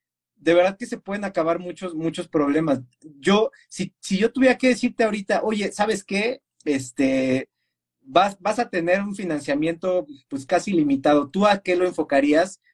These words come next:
con la nanotecnología? Con el conocimiento que tú tienes ahorita, este, dirías, "Me iría sobre esto como para solucionar algún problema de, de tal escala o para, eh, crear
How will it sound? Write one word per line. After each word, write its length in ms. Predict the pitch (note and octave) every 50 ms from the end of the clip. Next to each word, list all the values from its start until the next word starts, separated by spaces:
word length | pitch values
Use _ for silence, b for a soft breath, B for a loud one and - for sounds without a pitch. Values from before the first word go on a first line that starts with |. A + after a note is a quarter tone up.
| _ _
con 200 | - C3+ C3+ C3+
la 140 | C3 C3
nanotecnología? 800 | C3 C3 C3 C3+ C3+ C3+ C3+ C3 B2+ B2+ B2+ B2+ B2+ B2 - C#3+ C#3+
Con 140 | - C#3+ C#3+
el 60 | C3+
conocimiento 480 | D3 C#3+ D3 - E3 F3 F#3 G3 A3+
que 100 | - F3+
tú 100 | F3 F3
tienes 300 | E3 F3+ E3+ E3+ E3 -
ahorita, 440 | D#3+ C#3+ D3+ D3+ D#3 - C#3 C3+ C3+ _ _ _ _ _ _ _ _ -
este, 400 | C#3 C#3 C3 C3 - C#3 C#3 -
dirías, 440 | E3 D3+ E3 E3+ F3+ F3+ F3 F3 - -
"Me 160 | D#3 D#3 D#3 D#3
iría 200 | D#3 E3 E3+ E3+
sobre 320 | - G#3+ G3 F3 D#3+ E3
esto 300 | D#3 D#3+ - F3 F3+ G3
como 200 | - D#3+ D3 C#3+
para 180 | - C#3+ C#3 C#3
solucionar 540 | C3 - D3 C#3 C#3 C#3 D3 D3 D3+ D#3+ E3+
algún 300 | E3 D#3+ D3+ D#3 D#3+ D#3+
problema 500 | - D3 C#3 C#3 C#4 C#4+ D3 D3 D3 C3
de, 200 | A#2+ A#2 A2 - _ _ _ _ _ _ _ _ _ _
de 140 | C3 B2 A#2+
tal 440 | B2 - C#3+ C#3+ C#3+ C#3 C3+ B2+ B2+ b b b b -
escala 500 | B2+ B2 - - F3+ F#3 F#3+ F#3 F#3 E3+
o 120 | E3+ E3+
para, 460 | D3 C#3+ C#3 C3+ C3+ C3+ C3+ B2+ B2 - _ _ _ _ _
eh, 240 | - B2+ B2+ B2+ B2
crear 400 | - D3 D3 D3+ D3+ D3+ D#3 -